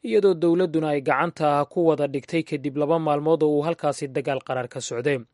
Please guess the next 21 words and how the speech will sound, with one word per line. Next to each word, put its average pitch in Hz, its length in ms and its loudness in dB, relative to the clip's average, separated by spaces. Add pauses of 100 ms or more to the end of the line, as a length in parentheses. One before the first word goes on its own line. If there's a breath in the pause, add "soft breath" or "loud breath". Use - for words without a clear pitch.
(460 loud breath)
Waxa 120 200 2
uu 135 80 0
intaasi 139 380 -4
ku 165 160 -2
daray 143 300 0
in 165 140 -6
duqeyn 156 360 0
ay 139 140 -2
ciidamada 143 480 -2
cirka 151 260 -4
Maraykanku 147 600 -4
ka 170 140 -2
geysteen 147 460 -4
saddex 151 360 -2
fariisimood 147 760 -2
oo 151 120 0
ay 143 140 -2
Taliban 151 500 0
halkaasi 156 440 -6
ku - 180 -6
lahaayeen 156 500 0